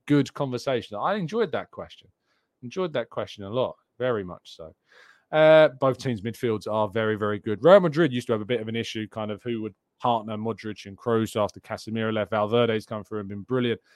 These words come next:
They've got so many midfielders now. Tchouaméni, Camavinga, Toni Kroos, Modric, Bellingham, Valverde. Yeah, so much talent. And Dani Ceballos, don't forget, has, has had a bit of a remontada as well. So,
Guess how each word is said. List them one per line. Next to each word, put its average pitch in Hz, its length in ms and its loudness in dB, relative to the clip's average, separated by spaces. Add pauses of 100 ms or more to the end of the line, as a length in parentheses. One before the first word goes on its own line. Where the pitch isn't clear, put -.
(320)
They've 131 100 -4
got 151 160 -2
so 226 300 8
many 202 260 6
midfielders 101 560 -4
now. 85 260 -10
Tchouaméni, 135 580 0
Camavinga, 127 840 2 (360)
Toni 143 300 2
Kroos, 135 560 0
Modric, 127 500 2 (160)
Bellingham, 135 460 0
Valverde. 123 640 4 (400)
Yeah, - 160 -20
so - 540 2
much 160 300 0
talent. 135 480 -4 (540)
And 156 120 -6
Dani 240 160 4
Ceballos, 185 600 6
don't 127 180 -2
forget, 123 300 -4
has, 117 100 -4
has 120 300 -2
had 127 140 -2
a 120 60 -2
bit 127 160 -4
of 120 80 -6
a 123 60 0
remontada 120 840 0
as 110 120 -6
well. 147 260 2
So, 123 280 -2